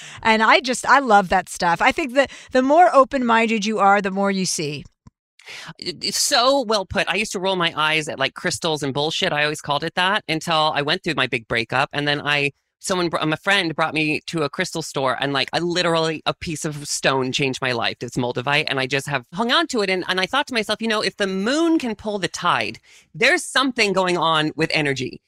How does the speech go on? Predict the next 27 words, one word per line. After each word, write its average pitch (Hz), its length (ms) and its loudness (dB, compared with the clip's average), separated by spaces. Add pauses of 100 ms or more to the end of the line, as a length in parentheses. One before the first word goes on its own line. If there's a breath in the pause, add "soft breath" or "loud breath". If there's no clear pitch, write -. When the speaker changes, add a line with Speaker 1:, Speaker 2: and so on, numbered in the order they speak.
(140)
Speaker 2:
So 196 280 2
if 170 140 0
you 233 100 0
can 277 140 0
just 214 160 -2
accept - 460 -8
it 226 160 0
as 165 120 -2
opposed 170 280 -2
to 160 60 -14
try 156 200 -4
to 135 80 -6
explain 143 540 -4
it - 80 -10
to 214 100 -8
yourself, 208 480 -6
like, 147 220 -4 (280)
I 165 40 -2
like 180 220 -2
what 165 100 0
you 170 100 0
said, 135 300 -4
you 151 60 -2
see 170 260 -6
things 151 260 -2
other 131 160 -4
people - 260 -14